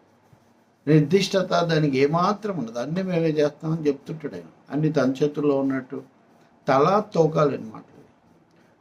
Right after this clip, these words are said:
పురంధేశ్వరి ఏపీ బీజేపీ అధ్యక్షురాలు, ఆమె బీజేపీ గొప్పలు, కేంద్రం అది చేసింది, ఇది చేసిందని చెప్తుంటే ఆమెను వీళ్ళెవరు ప్రశ్నించారు. కాబట్టి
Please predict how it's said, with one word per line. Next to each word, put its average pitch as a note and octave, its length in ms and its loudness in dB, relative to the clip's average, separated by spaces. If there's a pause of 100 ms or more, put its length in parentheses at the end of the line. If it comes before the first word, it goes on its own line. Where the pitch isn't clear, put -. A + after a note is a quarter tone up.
(140)
పురంధేశ్వరి E3+ 840 4 (140)
ఏపీ D3+ 260 2
బీజేపీ D3+ 520 -2
అధ్యక్షురాలు, A2+ 720 -8 (540)
ఆమె A3 260 4
బీజేపీ G#3 480 4
గొప్పలు, F#3 520 2
కేంద్రం F3 420 -2
అది D#3+ 280 0
చేసింది, E3 340 -4
ఇది C#3+ 160 -6
చేసిందని D#3+ 500 0
చెప్తుంటే D#3 340 0
ఆమెను E3+ 440 0
వీళ్ళెవరు F3 420 0
ప్రశ్నించారు. D#3+ 720 -8 (760)
కాబట్టి A3 800 0